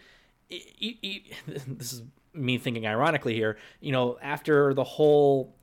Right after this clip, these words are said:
um, "Oh, you know, we're trying to save money," and everything like that, well, all of a sudden your product isn't as good on the field, and fans who are already kind of sk-, uh, skittish about coming to the ballpark because of covid and everything, and,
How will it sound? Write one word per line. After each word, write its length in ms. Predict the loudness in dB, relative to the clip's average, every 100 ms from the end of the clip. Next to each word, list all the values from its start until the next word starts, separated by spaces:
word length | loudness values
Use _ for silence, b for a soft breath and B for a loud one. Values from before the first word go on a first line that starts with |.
| -4
um, 380 | -2 0 -4 -4
"Oh, 240 | 4 6 6
you 80 |
know, 100 | 4
we're 120 | 2 2
trying 200 | 0 -2
to 40 |
save 300 | 0 0 0
money," 480 | 2 2 2 -2 -8 b b b
and 80 | -4
everything 300 | -2 -2 -2
like 200 | -2 -2
that, 200 | 0 0
well, 240 | 2 0 2
all 100 | 0
of 60 | 0
a 40 |
sudden 160 | -2 -4
your 100 | -4
product 400 | 0 2 2 -2
isn't 200 | -2 -2
as 140 | -2
good 180 | 2 2
on 140 | 2
the 60 | 0
field, 480 | -2 0 0 -2 -6 b b _
and 360 | -4 -2 -2 -4 b b b
fans 480 | -10 -4 -2 -2 -2
who 400 | -2 0 0 -2 -8 _ _ _
are 200 | -2 0
already 440 | 2 2 2 0 -2
kind 260 | 0 0
of 80 | 0
sk-, 340 | -4 -10 -12 -4
uh, 340 | 0 2 2 -2 -8 -16
skittish 480 | -14 2 4 4
about 260 | 2 2 2
coming 240 | 0 -2 0
to 80 | 0
the 80 |
ballpark 520 | 2 4 4 2 0 -2
because 320 | -2 -2 -2
of 140 | -6
covid 360 | -2 0 2 0
and 100 | -2
everything, 480 | -4 -6 -4 -4 -4
and, 160 | -8